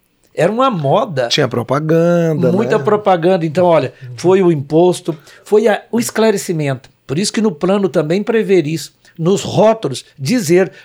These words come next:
Speaker 1: "Não, aqui é produto transgênico", e mantém, mas num destaque maior. Aqui tem produto de agrotóxico. O transgênico já tentaram tirar muitas vezes, mas nós estamos vencendo essa guerra de ter a obrigatoriedade de comunicar que aquele produto ali é, é transgênico.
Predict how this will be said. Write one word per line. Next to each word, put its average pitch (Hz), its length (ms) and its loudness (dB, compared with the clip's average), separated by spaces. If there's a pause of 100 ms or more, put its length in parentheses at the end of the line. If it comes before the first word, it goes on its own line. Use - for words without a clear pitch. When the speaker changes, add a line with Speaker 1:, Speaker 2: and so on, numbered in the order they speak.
Speaker 1:
"Não, 151 160 2
aqui 156 180 0
é 185 40 4
produto 185 480 0
transgênico", 190 640 -2 (260)
e 147 200 -4
mantém, 180 580 -2 (140)
mas 143 240 -4
num 190 260 0
destaque 175 440 -2
maior. 156 180 0
Aqui 165 200 -4
tem 220 160 -4
produto 196 380 -2
de 185 80 0
agrotóxico. 170 680 -2 (140)
O 156 100 -6
transgênico 190 580 -2
já 185 140 -2
tentaram 156 400 -2
tirar 135 260 -2
muitas 147 340 -2
vezes, 226 240 0
mas 254 240 -8
nós 220 200 -4
estamos 110 220 -4
vencendo 233 360 -2
essa 240 220 -4
guerra 135 340 -2 (440)
de 131 180 -6
ter 151 340 0
a 233 40 6
obrigatoriedade 185 920 0
de 214 100 -16
comunicar 220 640 -4 (180)
que 151 100 -2
aquele 190 360 0
produto 196 640 -4 (220)
ali 160 540 -2
é, 143 380 -6
é 139 100 -4
transgênico. 127 680 -6